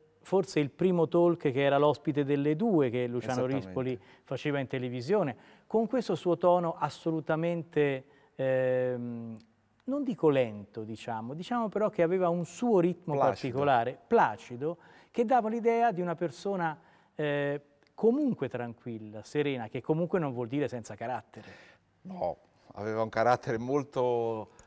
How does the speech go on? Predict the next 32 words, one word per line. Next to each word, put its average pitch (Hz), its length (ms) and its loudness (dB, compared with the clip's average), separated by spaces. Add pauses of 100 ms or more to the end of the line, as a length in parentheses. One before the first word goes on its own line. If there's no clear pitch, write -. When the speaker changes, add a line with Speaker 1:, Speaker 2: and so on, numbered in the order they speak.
(100)
Speaker 2:
determinato, 131 760 0
perché 104 300 -8
forse 127 320 -8
vale 101 240 0
la 107 100 2
pena 117 260 -4
dire 127 240 -4
che 110 60 -6
io 127 200 0
ho 113 80 4
lavorato 110 520 0
con 110 200 -4
lui 120 280 -4
quindici 110 420 -6
anni, 127 360 0
e 110 320 -6
sono 104 200 -10
stato 107 460 -2 (360)
amico 117 600 -6
per 107 180 -6
vent'anni 117 720 -2
fino 107 240 -8
alla 107 340 0
fo-, 113 260 0
alla 107 200 0
scomparsa. 131 920 -2 (580)
Ehm, 117 800 2
aveva 123 320 2
un 120 80 2
carattere 110 500 0
molto 104 320 -6
forte, - 760 -8